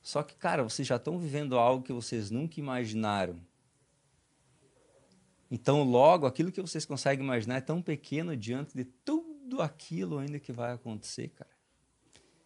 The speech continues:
Entendeu? Então, pra quem tá começando e acha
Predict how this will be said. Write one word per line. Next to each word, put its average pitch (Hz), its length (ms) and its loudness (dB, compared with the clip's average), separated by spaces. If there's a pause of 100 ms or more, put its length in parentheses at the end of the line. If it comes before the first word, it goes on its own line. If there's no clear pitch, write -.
(380)
Entendeu? 117 480 2
Então, 196 460 0 (340)
pra 143 120 -2
quem 185 200 0
tá 185 180 4
começando 139 1000 0 (760)
e 113 160 6
acha 143 600 6